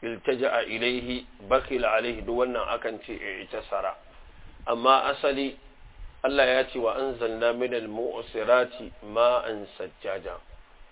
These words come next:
Mu muka saukar da ruwa wanda aka matso daga girgije.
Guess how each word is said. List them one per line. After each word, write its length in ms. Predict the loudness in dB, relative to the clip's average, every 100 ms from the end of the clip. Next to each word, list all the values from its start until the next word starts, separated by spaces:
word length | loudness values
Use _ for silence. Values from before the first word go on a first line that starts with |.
| -20 -20 -16
Mu 160 | -2 0
muka 260 | 0 0 -2
saukar 400 | -2 -2 -2 -4 0
da 240 | 0 0 -6 -20 -12
ruwa 320 | -8 -2 0
wanda 280 | 0 -2 -2
aka 260 | -2 -4 -4
matso 840 | 2 4 4 2 -4 -6 -4 -4 -4
daga 220 | -6 -6
girgije. 560 | -10 -12 -12 -14 -16